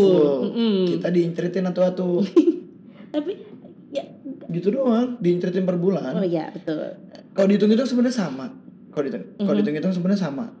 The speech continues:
Speaker 2: Mhm.
Speaker 1: Hasil akhirnya akan sama hitung-hitungannya.
Speaker 2: Mhm.
Speaker 1: Kalau nggak percaya cek aja sendiri, lihat aja Perpres tentang gaji P N S.
Speaker 2: Mhm.
Speaker 1: Nanti lu hitung, kalau hitung berapa tahun
Speaker 2: Mhm.
Speaker 1: masa kerja, nanti lu hitung deh. Sama aja kayak lu nabung di,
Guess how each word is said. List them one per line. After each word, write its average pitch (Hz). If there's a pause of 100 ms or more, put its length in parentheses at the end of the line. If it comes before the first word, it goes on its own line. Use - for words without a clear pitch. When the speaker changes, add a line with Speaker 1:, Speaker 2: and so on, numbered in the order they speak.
(120)
Speaker 2:
Mhm. 202
Speaker 1:
Hasil 160
akhirnya 160
akan 170
sama 147
hitung-hitungannya. 185
Speaker 2:
Mhm. -
Speaker 1:
Kalau 143
nggak 143
percaya 160
cek 180
aja 139
sendiri, 139
lihat 135
aja 143
Perpres 123
tentang 135
gaji 135
P 127
N 127
S. 196
Speaker 2:
Mhm. 220
Speaker 1:
Nanti 226
lu 147
hitung, 147
kalau 147 (400)
hitung 139
berapa 131
tahun 139 (260)
Speaker 2:
Mhm. 185
Speaker 1:
masa 165
kerja, 135
nanti 165
lu 156
hitung 135
deh. - (480)
Sama 214
aja 240
kayak 247
lu 226
nabung 220
di, 220